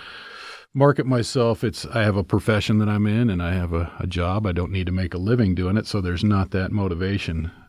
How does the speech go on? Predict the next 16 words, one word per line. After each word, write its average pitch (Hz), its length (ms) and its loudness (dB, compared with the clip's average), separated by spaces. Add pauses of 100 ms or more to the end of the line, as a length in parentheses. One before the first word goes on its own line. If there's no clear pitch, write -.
to - 100 -2
try 95 240 2
to 87 60 0
make 92 260 0
money 87 420 0
by 90 360 -2 (500)
putting 104 200 4
my 85 140 2
face 98 460 0
out 87 180 -2
there, 85 340 -4 (680)
uh, 87 160 0
three 98 240 2
times 87 280 0
a 85 60 -2
day. 82 180 -4